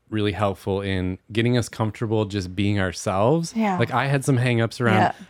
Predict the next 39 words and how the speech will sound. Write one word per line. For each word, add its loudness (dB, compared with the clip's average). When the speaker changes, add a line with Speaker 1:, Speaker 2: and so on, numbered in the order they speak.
Speaker 1:
"Oh, 2
we 4
gotta 6
make 6
sure 0
we 0
kinda, 4
like, 2
edit 4
out 4
the -2
imperfect 2
parts." 2
Speaker 2:
Yeah. 2
Speaker 1:
And 0
she 2
really 6
helped 2
encourage, 2
like, 4
Speaker 2:
Mm-hmm. -2
Speaker 1:
"No, 4
no, 4
just, -4
just 0
Speaker 2:
Mm-hmm. -4
Speaker 1:
be, 2
just -6
don't 2
edit 2
so 4
much 2
or, 2
like, 6
Speaker 2:
Yeah. 4
Speaker 1:
keep 2
it -4
real." 4
And 2